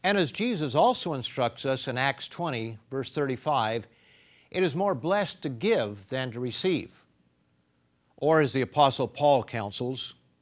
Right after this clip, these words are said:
"Repay no one evil for evil. Have regard for good things in the sight of all men. If it is possible, as much as depends on you,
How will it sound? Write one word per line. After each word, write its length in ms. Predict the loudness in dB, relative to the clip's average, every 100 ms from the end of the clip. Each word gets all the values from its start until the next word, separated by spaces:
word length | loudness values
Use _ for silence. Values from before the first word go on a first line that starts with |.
| _ _ _ _ _ _ -2
"Repay 440 | -2 0 -2 0
no 180 | 2 2
one 260 | 2 0
evil 360 | 0 2 2 0
for 200 | -2 2
evil. 440 | 2 2 -2 -8 -18 _ _ _ _ _ 2
Have 260 | 6 6
regard 500 | 6 4 6 6 4
for 120 | -2 -4
good 320 | 2 2 2
things 340 | -4 -4 -4
in 80 | -6
the 80 | -4
sight 280 | 2 4 4
of 100 | 4
all 200 | 2 2
men. 420 | 0 -2 -4 -10 _ _ _ _ _ _ _ _ _
If 240 | 2 2 2
it 80 | -2
is 140 | -2
possible, 680 | 0 2 2 0 -4 -2 -2
as 140 | -2
much 300 | -2 -2 -2
as 160 | -4 -4
depends 460 | -8 -4 -4 -2
on 180 | -2 -2
you, 380 | 0 2 0